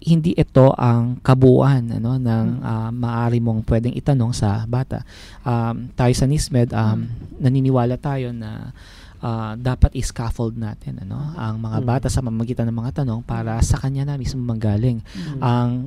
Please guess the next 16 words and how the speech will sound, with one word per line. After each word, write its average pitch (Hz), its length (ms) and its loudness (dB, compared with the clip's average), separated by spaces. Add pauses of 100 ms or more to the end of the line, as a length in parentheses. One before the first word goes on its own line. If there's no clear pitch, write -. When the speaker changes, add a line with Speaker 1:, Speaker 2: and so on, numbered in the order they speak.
Speaker 1:
pag-crystallize, 123 1040 0
ano, 110 160 -4
ng 110 240 -4
kung 110 240 -4
anong 110 320 -4
Speaker 2:
Mm. 135 80 -10
Speaker 1:
kaalaman 123 480 0
ang 110 160 -6
pwede 110 240 -4
niyang 110 160 -4
hugutin 117 560 4
sa 101 240 -4 (240)
aktibidad 117 560 -2
na 113 80 -8
kanyang 107 320 -6
ginawa. 107 400 -8